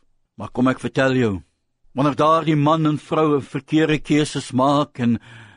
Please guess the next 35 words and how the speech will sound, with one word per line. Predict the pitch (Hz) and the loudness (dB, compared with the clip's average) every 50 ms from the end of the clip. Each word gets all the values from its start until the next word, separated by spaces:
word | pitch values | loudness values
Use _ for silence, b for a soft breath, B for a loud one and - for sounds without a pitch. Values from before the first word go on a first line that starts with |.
| B B - | B B -4
en | 139 | 0
hulle | 143 151 151 | 0 0 2
word | 135 151 151 131 95 | 2 0 0 -2 -2
weer | 107 139 160 175 160 | 0 0 2 2 2
ontspoor | 156 156 147 151 135 - - - - - - 156 156 165 180 160 | 0 0 -2 -2 -4 -6 -8 -10 -12 -8 -2 0 2 2 2 2
en | 147 147 | 0 0
hulle | 143 135 | 0 -2
is | - - | -4 -6
terug | - - 151 143 - | -6 -6 -6 -4 -2
by | - 151 | -2 -2
die | 151 131 | -2 -2
varkbakke | - - - 156 151 - _ - 151 143 - 147 139 | -4 -2 -4 -4 -4 -6 _ -6 -6 -6 -4 -6 -6
van | - 143 135 | -4 -2 -2
hierdie | 143 143 135 143 135 | 0 0 0 0 2
lewe, | 127 143 151 143 143 151 156 147 139 _ B B B B B B B B B - | 2 2 0 0 0 -2 -2 -4 -6 _ B B B B B B B B B -6
daardie | - 160 - 185 185 - 285 262 | -4 -2 -2 -2 -2 -2 -2 0
mense | 208 - 180 202 202 180 - - 165 143 | 0 0 2 0 0 -2 -2 -4 -4 -2
wat | 151 151 - - | -2 -2 -2 -2
na | 147 143 | -2 0
hulle | 147 139 143 | 0 0 -2
gekyk | 135 143 143 - - 175 180 180 175 | -2 -4 -6 -6 -4 -2 -2 -2 -2
het, | 170 156 - | -4 -6 -4
wat | 127 139 135 | -4 -6 -6
hoop | - 120 143 185 240 240 - | -6 -4 -2 -2 0 -2 -2
gekry | - 202 202 - - 190 180 170 143 131 | -4 -4 -4 -4 -4 -4 -2 -2 -2 -2
het, | 123 - _ _ _ _ _ _ _ _ B B B B B B B | -4 -6 _ _ _ _ _ _ _ _ B B B B B B B
se | - - - 180 | -12 -6 -4 -2
hoop | 165 147 151 226 240 240 _ - | -2 0 0 0 0 -2 _ -4
word | 170 185 - - | -4 -4 -4 -2
in | 165 165 151 131 - | -2 -2 -2 -2 -4
duie | - 165 180 202 202 190 | -4 -2 0 0 0 -2
gestort | - - 165 - - - - - - - 180 185 160 - _ - | -2 -4 -6 -6 -6 -8 -10 -10 -8 -4 -2 -2 -4 -4 _ -20
soos | 139 120 - | -20 -18 -20
'n | 123 _ | -18 _
kaarthuis. | - 160 170 170 160 - - 123 120 123 - - - - - _ | -4 -2 -2 -2 -2 -4 -4 -4 -4 -6 -6 -12 -20 -20 -20 _